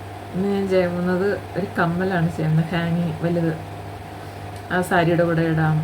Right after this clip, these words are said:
ആ, മാല ആവശ്യമില്ല. അപ്പം, ഉം, വേസ്റ്റായി കളയണ തുണിയിലത്തെ വെച്ച് തന്നെ ഞാൻ വേസ്റ്റ് സാധനങ്ങൾ വെച്ച് തന്നെ ചെയ്യാറുള്ളത്. അപ്പം നിങ്ങൾ ചെയ്ത് നോക്കണേ. നമുക്ക്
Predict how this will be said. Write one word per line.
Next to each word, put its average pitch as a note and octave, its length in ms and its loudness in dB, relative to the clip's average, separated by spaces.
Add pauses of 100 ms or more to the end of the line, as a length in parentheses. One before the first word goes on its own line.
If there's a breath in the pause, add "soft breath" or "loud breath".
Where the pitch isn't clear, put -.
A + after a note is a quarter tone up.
(640)
ആ, D#3+ 40 -4 (480)
മാല F3+ 240 4 (140)
ആവശ്യമില്ല. D#3 480 0 (680)
അപ്പം, F#3 200 -2 (380)
ഉം, E3+ 120 -4 (120)
വേസ്റ്റായി F3+ 440 4
കളയണ F#3 460 2
തുണിയിലത്തെ F3+ 480 2
വെച്ച് F3+ 200 -2
തന്നെ F#3 220 2
ഞാൻ D#3 160 4
വേസ്റ്റ് D#3+ 380 0
സാധനങ്ങൾ F3+ 380 2
വെച്ച് F3 180 -4
തന്നെ F3 240 -4
ചെയ്യാറുള്ളത്. E3 640 0 (580)
അപ്പം E3 200 -4
നിങ്ങൾ E3 160 0 (140)
ചെയ്ത് D#3+ 160 4 (100)
നോക്കണേ. D#3 320 -2 (1000)
നമുക്ക് F3 240 -2